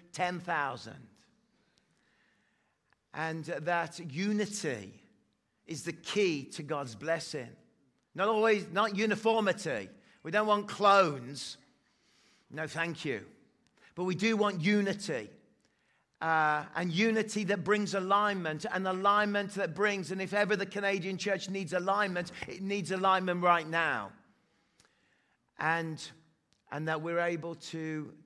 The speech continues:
to step into this time and into this, uh,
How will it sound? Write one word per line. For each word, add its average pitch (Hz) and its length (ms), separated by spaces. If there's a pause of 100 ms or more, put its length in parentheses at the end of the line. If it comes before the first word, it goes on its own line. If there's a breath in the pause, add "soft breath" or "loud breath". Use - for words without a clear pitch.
to 151 100
step 165 400
into 170 500
this 139 260
time 147 460
and 135 100
into 135 320
this, 135 380 (100)
uh, 127 280